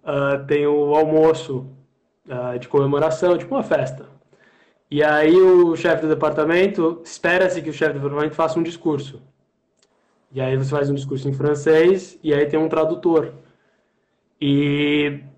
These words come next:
e aí, f-, era, fazia pouco tempo que eu tava lá, tal, eu fiz o discurso pro pessoal, e quem tava traduzindo é o Aster,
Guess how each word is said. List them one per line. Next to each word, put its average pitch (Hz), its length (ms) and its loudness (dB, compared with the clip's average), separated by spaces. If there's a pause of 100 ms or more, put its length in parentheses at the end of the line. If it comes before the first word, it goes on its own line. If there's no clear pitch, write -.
(480)
e 170 120 0
aí, 175 400 4
f-, - 360 -18
era, 135 500 -4
fazia 131 300 -6
pouco 131 200 -8
tempo 135 180 -6
que 135 80 -8
eu 127 40 -6
tava 131 200 -4
lá, 156 320 2
tal, 151 300 0
eu 139 80 0
fiz 135 260 -6
o 139 80 -2
discurso 135 520 -6
pro - 120 -20
pessoal, 151 760 -2 (380)
e 143 80 -6
quem 156 140 0
tava 156 160 0
traduzindo 147 500 -2
é 151 40 2
o 143 100 2
Aster, 147 600 -2